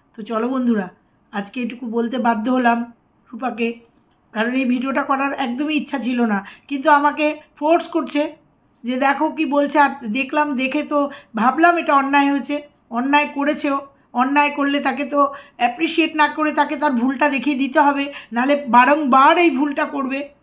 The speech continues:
বারংবার এই ভুলগুলো করে যাবে। আর মাসিমণি বলে ডাকে, অতএব মাসিমণি তো মায়ের মতোই, যেমন প্রিয়াকে মায়ের মতো শাসন করেছি,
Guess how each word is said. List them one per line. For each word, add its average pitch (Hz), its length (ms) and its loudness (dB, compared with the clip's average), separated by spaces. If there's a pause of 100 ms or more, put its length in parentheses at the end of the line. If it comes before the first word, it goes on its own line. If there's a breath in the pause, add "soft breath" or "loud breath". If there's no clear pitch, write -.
(340)
বারংবার 254 680 4
এই 320 120 2
ভুলগুলো 269 400 0
করে 262 280 -2
যাবে। 240 240 0 (300 soft breath)
আর 226 160 2
মাসিমণি 330 480 4
বলে 330 200 4
ডাকে, 285 340 4
অতএব 302 400 2 (280 loud breath)
মাসিমণি 302 460 0
তো 320 120 0
মায়ের 339 260 4
মতোই, 349 340 4 (680)
যেমন 269 260 0
প্রিয়াকে 330 380 2
মায়ের 302 280 4
মতো 330 200 2
শাসন 294 340 0
করেছি, 330 340 2